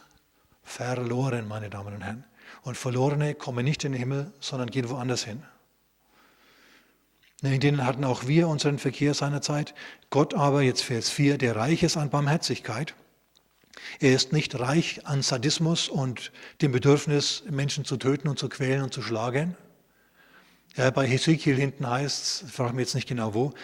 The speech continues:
da heißt's, "Ich habe keinen Gefallen am Tod der Gottlosen." Gott hat alles getan, damit du nicht an den Ort des Gerichts kommst, an den Ort gehst, an den du automatisch, wenn du im Blindflug bist,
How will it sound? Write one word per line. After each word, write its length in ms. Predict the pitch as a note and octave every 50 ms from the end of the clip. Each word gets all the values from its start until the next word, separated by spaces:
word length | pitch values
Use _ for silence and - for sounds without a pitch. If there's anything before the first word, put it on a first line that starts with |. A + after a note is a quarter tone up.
| - - -
da 120 | - B2+ A#2+
heißt's, 280 | B2+ C#3 - - -
"Ich 200 | F#3+ C3+ - -
habe 240 | B2 C3+ C3+ C3 C3
keinen 380 | - - C#3 C3+ C#3+ C#3+ C#3 B2
Gefallen 460 | B2+ A#2+ - C#3 C3+ C#3+ C3+ B2+ B2+
am 200 | A#2+ A2 A2 -
Tod 320 | - B2+ B2 A#2+ - -
der 80 | B2 G#2
Gottlosen." 560 | - A#2 A2 - A#2 G#2 G#2 - C3 D#3 F#3 - _ _ _ _ _ _ _ _ _ _ _ _ _ - - - - - -
Gott 160 | - C#3+ C3
hat 260 | C3 D3 - - -
alles 260 | A#3 G#3 G3 E3+ - -
getan, 420 | D#3+ C3+ - B2 A2+ A2 F3 - - -
damit 260 | C#3 C3+ C#3 D3 B2+
du 180 | E3+ F3 E3
nicht 380 | D#3 D#3+ F#3+ G#3+ - - - -
an 120 | D3 C#3+
den 140 | B2+ C3+ F3
Ort 180 | - - E3+ E3
des 160 | D#3 - -
Gerichts 360 | - D#3+ D3+ C#3 - - -
kommst, 380 | - - A#2+ A2 A#2 - - -
an 100 | C#3+ C3+
den 180 | D#3+ E3 F3+
Ort 280 | - F3 D#3+ F3 - -
gehst, 360 | - E3 F3 F3 - - - - - - - -
an 200 | - C#3 C3+ -
den 160 | D3+ D#3 D3
du 160 | D3 F3 A3
automatisch, 680 | - E3+ D#3 C3+ D3+ C#3+ C3+ C3+ D3+ D#3 E3+ E3 - -
wenn 120 | D3 C3+
du 80 | B2+ C#3
im 100 | C3+ A2+
Blindflug 520 | D#3 D#3+ F3 F3 - - C3 B2 A#2+ -
bist, 280 | - C#3 D3 - -